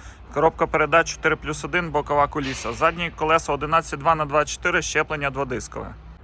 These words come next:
По співвідношенню ціна-якість сама доступна сороковка серед таких конкурентів, як Jinma, Scout, Dongfeng, Lovol, Д Т З.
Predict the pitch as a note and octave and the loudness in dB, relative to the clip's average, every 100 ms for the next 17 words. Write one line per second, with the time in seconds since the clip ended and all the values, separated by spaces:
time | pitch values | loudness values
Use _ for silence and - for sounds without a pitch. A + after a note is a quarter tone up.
0 | - - - - - D3+ - F3 D#3+ F#3+ | -18 -16 -16 -14 -2 0 0 -2 2 2
1 | G#3 E3+ E3+ - F3 F3 E3 G3+ F3 D#3 | 2 -2 -6 -2 4 4 6 4 4 -6
2 | - E3+ E3+ D#3 - E3 D#3 D3 D#3 D3+ | 2 2 2 0 -4 -4 -2 -2 2 0
3 | F3+ F#3+ E3 D3+ D#3 D3 D3+ E3+ - C#3+ | 2 0 0 -2 0 -2 -2 -4 -4 -6
4 | B2+ D#3 E3+ D#3+ D3+ C3+ D3 C#3+ - A#2 | 0 4 4 4 -2 2 6 6 2 -6
5 | C3 G3 F3 E3 - - E3+ E3+ D3+ C3+ | 0 0 2 0 0 4 6 6 4 -2
6 | C#3 E3+ F3 D#3+ C3+ C3 D#3 E3 C3 B2+ | -6 -2 -4 -2 -6 -2 0 0 0 -6
7 | - B2+ C3 D#3+ | -4 -2 4 4